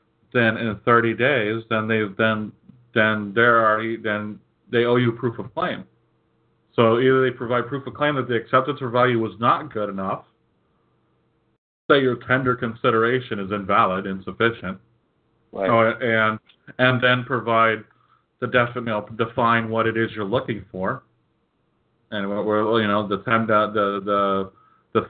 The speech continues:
Speaker 1: thing you're demanding for payment, and then we, then we ask them to provide the jurisdictions they're operating under. So
Speaker 2: Right.
Speaker 1: ask them to prove
Speaker 2: I
Speaker 1: that the attorney has jurisdiction to bring the claim, and the court has jurisdiction to even hear the claim.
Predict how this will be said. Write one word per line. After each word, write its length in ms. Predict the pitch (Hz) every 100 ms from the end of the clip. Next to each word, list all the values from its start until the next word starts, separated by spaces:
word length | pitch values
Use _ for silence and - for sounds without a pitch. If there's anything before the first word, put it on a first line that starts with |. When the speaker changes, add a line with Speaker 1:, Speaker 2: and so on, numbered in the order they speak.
| -
Speaker 1:
thing 280 | 131 131
you're 180 | 120 113
demanding 520 | 110 110 113 110 104
for 140 | 90 98
payment, 420 | - 139 110 110 - _ _ _ _ - - _ - _ _
and 360 | 135 147 143 123
then 140 | 123
we, 100 | 120
then 240 | 113 120 135
we 100 | 113
ask 200 | 110 -
them 100 | 107
to 80 |
provide 280 | 107 107 104
the 80 | 101
jurisdictions 640 | 95 101 95 127 123 98
they're 160 | 92 90
operating 400 | 90 92 92 90
under. 300 | 90 - - _ _ _ _ _ _ _
So 100 | -
Speaker 2:
Right. 160 | 107 123
Speaker 1:
ask 160 | 101 98
them 120 | 104
to 60 |
prove 240 | 98 117 143
Speaker 2:
I 40 | 107
Speaker 1:
that 100 | 95
the 160 | 104
attorney 280 | 95 127 117
has 120 | 110 104
jurisdiction 520 | 120 113 123 117 110
to 80 | 101
bring 240 | 98 123
the 80 | 131
claim, 360 | - 135 139 131 _ - 107
and 100 | 113
the 60 |
court 300 | 110 135 127
has 180 | 117 -
jurisdiction 540 | 117 113 - 110 107
to 40 | 104
even 240 | 107 95
hear 160 | 107 107
the 120 | 98
claim. 320 | - 98 -